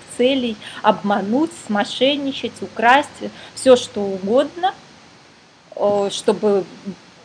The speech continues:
проявиться как круче других. Ни там, ни там слова с делами не обязаны совпадать.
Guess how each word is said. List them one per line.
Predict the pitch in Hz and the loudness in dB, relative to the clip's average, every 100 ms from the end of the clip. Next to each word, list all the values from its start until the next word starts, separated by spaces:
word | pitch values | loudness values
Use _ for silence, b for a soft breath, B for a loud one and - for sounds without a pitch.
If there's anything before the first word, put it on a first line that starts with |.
| - - | -18 4
проявиться | - 240 233 240 320 - 240 | 6 6 6 2 2 2 2
как | 233 208 - - 175 185 | 4 2 -2 -6 -6 -4
круче | 208 277 269 | 0 0 0
других. | 202 202 196 175 180 - - - - - _ _ _ _ _ - | -4 -4 -8 -8 -10 -10 -16 -20 -20 -20 _ _ _ _ _ -2
Ни | 247 262 320 | 4 6 4
там, | - 285 233 202 208 | 4 6 6 6 0
ни | 220 - | -2 0
там | 226 277 381 - - - | 2 2 0 -8 -16 0
слова | 226 233 233 208 | 2 4 4 4
с | - | 0
делами | 196 196 220 311 359 | -6 -2 0 0 -2
не | 320 240 | -4 0
обязаны | 196 180 190 220 233 233 240 | 2 2 2 0 0 -8 -10
совпадать. | 214 - - 190 - | -14 -10 -6 -4 -6